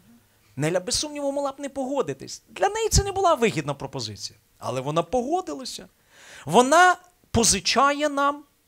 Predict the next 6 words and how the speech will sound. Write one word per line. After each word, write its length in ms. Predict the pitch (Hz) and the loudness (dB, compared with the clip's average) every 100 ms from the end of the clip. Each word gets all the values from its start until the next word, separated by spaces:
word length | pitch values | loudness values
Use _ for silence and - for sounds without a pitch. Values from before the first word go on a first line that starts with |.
| _ _ | _ _
чуєте, 380 | - 151 160 165 | -6 0 0 0
фінансова 560 | 202 170 151 160 165 170 | -4 -2 -2 -2 -6 -6
свобода. 560 | - 170 143 113 - _ _ _ _ _ | -4 -4 -4 -8 -12 _ _ _ _ _
Я 160 | 123 131 | -6 -4
беру 240 | 131 160 | -2 -2
позичку. 680 | 170 - 143 - 104 - - | -2 -4 -2 -4 -8 -12 -14